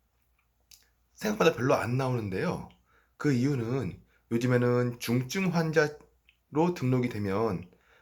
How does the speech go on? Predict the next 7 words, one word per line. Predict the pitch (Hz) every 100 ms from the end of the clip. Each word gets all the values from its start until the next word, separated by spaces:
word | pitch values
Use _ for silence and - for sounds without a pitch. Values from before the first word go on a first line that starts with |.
| _
산정특례라는 | - - 226 233 226 220 220 220 220 214 214 208 196 180 170
제도가 | 135 113 110
있어서 | 95 - 160 78 - _ _ _ _ _
정부 | - 117 127 139
지원을 | 127 135 131 127
많이 | 98 101 98 123
받아서 | 117 101 - 139